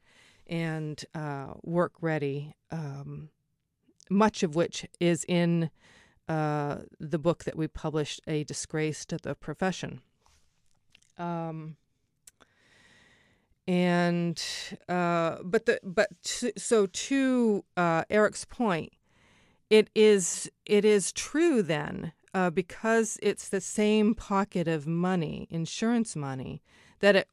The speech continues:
that at one point over the last couple of years, during all of this back and forth,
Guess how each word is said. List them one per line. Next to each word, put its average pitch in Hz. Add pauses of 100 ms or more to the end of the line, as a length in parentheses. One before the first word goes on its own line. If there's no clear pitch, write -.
that 196
at -
one 240
point -
over 175
the 160
last 156
couple 165
of 160
years, 160
during 180
all 170
of 151
this 156
back 160
and 165
forth, 175